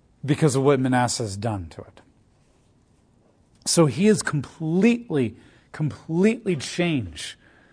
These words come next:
the face of Jerusalem. Jerusalem was supposed to be the city of peace. It was the place that Yahweh said, "I will put my name, my character on that city, and that city will look like me and be a blessing to the world."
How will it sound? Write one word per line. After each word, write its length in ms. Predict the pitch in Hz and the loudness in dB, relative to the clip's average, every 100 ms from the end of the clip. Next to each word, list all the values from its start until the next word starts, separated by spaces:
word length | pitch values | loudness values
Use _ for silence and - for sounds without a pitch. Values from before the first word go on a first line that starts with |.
| _ _ - | _ _ 2
the 100 | 156 | 2
face 420 | - 156 143 - | 4 0 0 -6
of 80 | 123 | -4
Jerusalem. 560 | 139 135 - 113 90 - _ _ | -2 -2 -4 -8 -12 -16 _ _
Jerusalem 480 | - 151 175 - 220 | -2 2 2 4 6
was 160 | 208 - | 6 4
supposed 440 | 143 180 175 - | -4 0 0 0
to 80 | 160 | -2
be 120 | 165 | 0
the 140 | 151 | 0
city 340 | 151 - 143 147 | 0 0 0 2
of 160 | 131 | 0
peace. 540 | - 202 143 - - - _ _ _ - | -2 -4 -4 -6 -12 -16 _ _ _ 0
It 80 | 175 | 4
was 160 | 160 139 | 4 4
the 80 | |
place 360 | - - 185 190 | -2 2 2 4
that 100 | 185 | 0
Yahweh 360 | 170 180 180 180 | 4 4 4 2
said, 220 | - 165 | 2 0
"I 160 | 175 180 | 2 4
will 180 | 165 | 2
put 320 | 151 - 233 175 | 0 0 -2 4
my 260 | 180 180 | 2 4
name, 380 | 165 175 170 135 | 0 0 0 2
my 160 | 135 131 | 0 -2
character 720 | - 165 175 156 - 127 - 165 | -2 4 6 4 0 -6 -4 2
on 220 | 151 151 | 2 4
that 220 | 147 - | 0 0
city, 440 | - - 165 123 - - - - | -6 -2 -2 -2 -6 -20 -14 -4
and 180 | 165 | 0
that 200 | 160 113 | 0 0
city 320 | - 185 180 165 | -4 -2 -2 -2
will 200 | 165 147 | -2 0
look 300 | 185 - - | -2 -2 -4
like 380 | 170 160 - 139 | -2 -2 -6 -4
me 420 | 156 180 135 - - 160 | -2 0 -2 -6 -12 -4
and 160 | 147 | -2
be 240 | 156 165 147 | 0 0 2
a 200 | 131 127 - _ _ | 0 -4 -14 _ _
blessing 640 | - 180 202 - 160 139 131 | 2 6 6 4 -2 -2 -4
to 120 | - | -4
the 60 | 139 | -4
world." 440 | 135 165 120 | 2 4 4